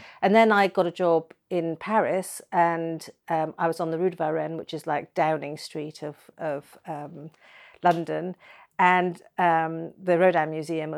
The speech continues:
was at one end, and I would go into the Rodin Museum with a pram for free every single day and look at the gates of hell. I mean, can you imagine <laughs> that at sixteen, they being my sort of, my sort of,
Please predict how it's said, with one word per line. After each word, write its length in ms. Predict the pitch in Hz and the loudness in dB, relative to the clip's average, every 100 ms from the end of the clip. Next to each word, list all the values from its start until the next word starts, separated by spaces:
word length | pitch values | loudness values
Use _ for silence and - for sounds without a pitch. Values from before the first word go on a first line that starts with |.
| 127 | -6
was 160 | 160 160 | -4 -2
at 100 | 123 | -2
one 200 | 160 151 | -2 -2
end, 460 | 151 160 196 202 - - | -6 -6 -8 -10 -10 0
and 360 | 175 170 165 | 2 2 -2
I 160 | 165 160 | -4 -4
would 160 | 156 | -4
go 140 | 160 160 | -4 -4
into 160 | 156 | -4
the 60 | 156 | -6
Rodin 360 | 165 165 160 160 | -8 -6 -8 -8
Museum 400 | 165 160 165 170 _ | -10 -8 -8 -10 _
with 240 | 175 170 165 | -2 0 2
a 60 | |
pram 440 | 214 - 160 151 190 | -2 -2 -4 -4 -8
for 120 | - | -10
free 460 | 170 - 156 160 165 | -10 -4 -2 -2 -2
every 220 | 180 180 | -4 -4
single 300 | - 165 160 | -8 -8 -8
day 360 | 156 156 160 165 | -8 -8 -6 -8
and 320 | 165 160 156 - _ _ 170 | -8 -10 -14 -16 _ _ -12
look 220 | 170 175 | -8 -6
at 80 | - | -6
the 40 | 170 | -2
gates 360 | 165 165 - | 0 0 -4
of 80 | 156 | -12
hell. 360 | - 165 143 127 | -2 0 0 -2
I 40 | |
mean, 200 | 175 170 | -4 -4
can 120 | 190 | -2
you 60 | 196 | 6
imagine 320 | 220 214 233 | 8 6 8
<laughs> 120 | 247 | 10
that 240 | 226 - - - 254 | 12 10 2 -16 4
at 220 | 269 277 | 8 8
sixteen, 640 | 277 294 240 - 302 294 220 | 8 2 2 -2 0 0 2
they 100 | 233 | 4
being 260 | 233 226 | 6 4
my 200 | 208 214 | 4 2
sort 240 | 214 208 196 | 0 -6 -6
of, 280 | 190 - _ - - - - _ _ | -8 -10 _ -20 -20 -20 -20 _ _
my 160 | 202 185 | -2 -2
sort 200 | - 180 | -4 -8
of, 120 | 175 | -8